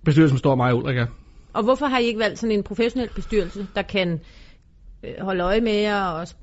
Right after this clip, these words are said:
Speaker 2: som I kan spare med, og som kan komme med gode råd, og som, hvor I har nogle forpligtelser, I skal leve op til, og alle de her ting, som gør,
Speaker 1: Jamen,
Speaker 2: at
Speaker 1: jeg
Speaker 2: man
Speaker 1: tror netop det der med at have nogle forpligtelser, og der er nogen, der ser en over nakken, det er en af de ting, man ligesom flygter fra, når man bliver selvstændig. Altså, for mig er det i hvert fald utroligt svært at sætte mig ned og lytte til andre folks gode råd.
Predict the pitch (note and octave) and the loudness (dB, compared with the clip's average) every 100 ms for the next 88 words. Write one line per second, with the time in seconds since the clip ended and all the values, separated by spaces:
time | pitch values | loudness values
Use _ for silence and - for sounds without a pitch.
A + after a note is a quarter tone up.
0 | - - G3 F3+ F#3+ - F#3 A3 G#3+ F#3+ | -16 -8 -8 -8 -10 -4 -2 -2 -4 -6
1 | F#3+ - F#3+ F#3 - F3+ F3 E3+ G3+ F#3+ | -10 -12 -14 -12 -10 -6 -4 -2 -2 0
2 | F#3+ G3 G#3 - G3 F3 F3+ F3+ F#3 G3+ | -2 -4 -8 -6 -6 -6 -6 -4 -2 -4
3 | G3+ F#3+ - F3+ G#3+ G#3 A#3 - G3 - | -4 -6 -8 -6 -4 -4 -6 -6 -8 -8
4 | F#3 F#3 F3 F#3 - G#3 G#3 B3+ B3+ B3+ | -10 -8 -8 -8 -6 -2 -2 0 0 0
5 | - A#3+ - A3+ G3+ G3 F3 F#3+ F3+ F#3 | -2 -4 -4 -8 -8 -4 0 2 2 0
6 | F3+ F3 E3 F3 E3+ D#3+ D#3 D3 D#3 D#3 | 2 4 4 4 2 2 2 2 2 2
7 | D3 D3 - D#3 - E3 D#3 C#3 C#3 D3 | 2 -2 -2 -2 -2 -2 0 2 4 4
8 | C#3+ C#3+ C#3+ C3 C3+ B2+ B2 C#3+ C#3+ C#3 | 4 2 2 0 -2 -2 -2 0 0 0
9 | D3 C#3 D3+ D3 C#3 C3+ B2 D#3+ D3 C#3+ | 0 0 -2 -2 0 0 0 -2 0 -2
10 | C#3+ - D3+ B2 A#2+ D#3 E3 C#3+ C3 - | -4 -4 -4 -2 -2 -2 -2 0 -2 -2
11 | D3 - C#3 C#3 B2 B2+ - - - B2+ | -6 -4 -4 -4 -6 -8 -10 -20 -6 0
12 | C3+ C#3 F2+ C3 A2+ - B2+ A2 B2+ A#2+ | 2 0 -2 -2 -2 -2 -4 -2 -2 -2
13 | C#3 C3 C3 G#2 B2 B2 - B2 C#3 C#3+ | -2 -2 -2 0 -2 -2 -4 -4 -4 -6
14 | - - C#3+ C#3 C3+ | -6 0 2 2 0